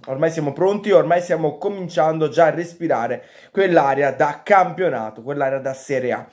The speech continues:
Però parliamo un attimo di Juventus-Atalanta, l'ultimo test match dei bianconeri, si gioca a Cesena,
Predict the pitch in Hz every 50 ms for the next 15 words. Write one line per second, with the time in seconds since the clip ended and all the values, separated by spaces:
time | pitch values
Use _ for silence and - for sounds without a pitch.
0 | - - - - _ _ - 320 330 320 262 233 233 262 208 185 170 175 170 165
1 | 170 - 160 156 147 147 165 165 156 151 156 160 165 165 156 165 160 160 165 139
2 | - 160 202 233 208 - - 143 139 160 214 269 262 - 214 180 165 151 156 165
3 | 160 160 165 170 185 175 160 160 - 147 160 165 151 147 170 180 175 180 277 294
4 | 277 202 151 135 - 139 135 185 185 156 - 139 - - 190 202 240 277 214 151
5 | 139 123 120 - _